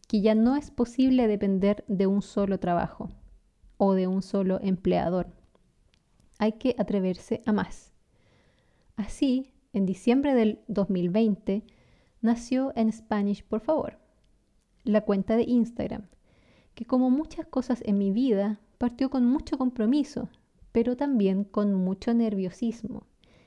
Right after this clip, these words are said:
y aprendiendo los detalles en el camino. Porque quizás se vea sencillo,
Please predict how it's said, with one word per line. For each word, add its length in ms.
y 100
aprendiendo 680
los 200
detalles 600
en 140
el 100
camino. 440
Porque 240
quizás 300
se 140
vea 180
sencillo, 720